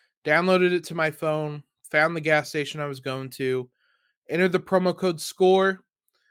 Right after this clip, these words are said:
That gas station had an offer for me of a certain amount of, uh, cents off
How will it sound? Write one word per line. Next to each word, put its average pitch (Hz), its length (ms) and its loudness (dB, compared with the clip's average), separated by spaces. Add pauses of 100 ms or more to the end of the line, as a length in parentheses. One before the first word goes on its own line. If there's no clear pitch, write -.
(180)
That 143 420 0
gas 147 300 0
station 151 440 -6
had 135 240 -4
an 117 220 -8
offer 151 340 0
for 156 260 -8
me 156 260 -4
of 127 140 -6
a 120 60 -10
certain 131 360 -6
amount 135 400 -4 (580)
of, 120 340 -4
uh, 117 400 -6
cents 165 500 -4
off 156 320 0